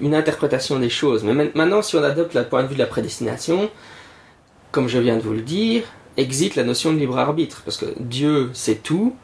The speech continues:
il est parfaitement omnipo-, omniscient, il peut donc,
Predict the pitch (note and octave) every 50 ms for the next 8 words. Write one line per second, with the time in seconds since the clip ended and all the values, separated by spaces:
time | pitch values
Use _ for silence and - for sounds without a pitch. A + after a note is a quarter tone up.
0 | - - - - - - - - - - - B2+ B2+ B2+ B2+ C3+ - - C3 B2
1 | C3 B2+ A#2 A2 A2 B2 A#2 A2+ - A2 - - - A2 A#2+ A#2+ A#2 A2+ A2 G#2+
2 | G#2+ G#2+ G#2+ A2 G#2+ - - D#3+ E3 F#3+ A#3 C4+ C4 - - - - - - -
3 | - - - - - B2+ C3 B2 - C#3+ B2+ C3+ C3+ B2+ B2 A2+ A2+